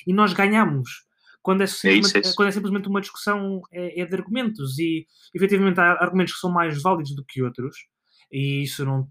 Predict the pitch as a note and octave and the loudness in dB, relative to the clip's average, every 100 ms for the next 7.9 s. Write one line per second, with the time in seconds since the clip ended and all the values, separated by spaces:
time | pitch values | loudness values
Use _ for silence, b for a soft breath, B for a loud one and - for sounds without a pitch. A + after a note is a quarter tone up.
0 | - C3+ B2+ B2+ B2 A#2+ B2 B2+ _ B2+ | -6 -4 -2 -4 -6 -8 -10 -12 _ -8
1 | A#2 C3 _ b b b b - B2 A#2+ | -6 -8 _ b b b b -12 -8 -8
2 | A#2 A#2+ B2 B2 B2+ B2 B2 C3+ D3 C#3+ | -8 -4 -4 -2 -4 -4 -6 -6 -4 0
3 | D3 D#3 D#3+ D#3+ - - _ _ _ - | 2 2 2 0 -4 -12 _ _ _ -20
4 | _ _ - D3+ D3+ D3 C#3+ D3 - F3 | _ _ -6 -2 -2 -2 -4 -6 0 2
5 | F#3 G3+ G3 F#3+ G3 F#3+ E3+ F#3+ F#3 F3+ | 4 4 4 6 6 4 4 4 4 0
6 | - - F3 F3 F#3 G#3+ - - F#3+ G#3+ | -8 0 2 4 2 -4 -12 -6 -4 0
7 | G#3 G3+ G3+ G#3 G3 G3 B3 D3+ A2+ | 2 0 2 6 6 4 2 2 0